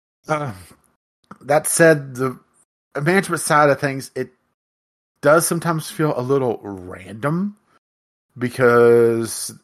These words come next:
uh, certain events that may happen outside your control can vastly swing things. Uh, one example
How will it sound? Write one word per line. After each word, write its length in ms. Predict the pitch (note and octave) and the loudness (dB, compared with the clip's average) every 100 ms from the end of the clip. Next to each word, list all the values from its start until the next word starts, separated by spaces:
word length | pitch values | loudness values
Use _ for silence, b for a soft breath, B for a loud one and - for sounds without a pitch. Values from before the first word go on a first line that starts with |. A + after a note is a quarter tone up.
| _ | _
uh, 200 | - A2+ | -10 -8
certain 340 | G2 D3 C3 B2 | -4 -2 -2 -2
events 360 | G#2 A#2+ A#2+ | -4 -4 -4
that 220 | - G2+ A#2+ | -6 -6 -4
may 200 | A2+ A2 | -4 -4
happen 480 | C3 A#2 - A2+ G#2 | -4 -4 -4 -6 -2
outside 420 | A2+ - A#2+ A2+ | -4 -2 -2 0
your 100 | G#2+ | -2
control 500 | A2 G#2 A2 G#2+ A#2 | -4 -4 -2 0 -2
can 280 | - G#2+ - b b b _ - | -6 -12 -14 b b b _ -2
vastly 360 | A2+ A#2 B2 | -2 0 -4
swing 320 | A#2 - G#2 A2 | -6 -6 -10 -8
things. 460 | C#3 C#3+ D#3 - - _ _ _ _ _ _ _ _ _ - | -6 -6 -8 -12 -20 _ _ _ _ _ _ _ _ _ 0
Uh, 360 | C3 B2+ B2+ | 4 6 4
one 400 | A#2+ A2+ G#2+ C3 | 2 -4 0 0
example 800 | C3+ A2+ B2 A2+ A#2 A2 A2 G#2 | 0 -4 -6 -4 0 2 0 -2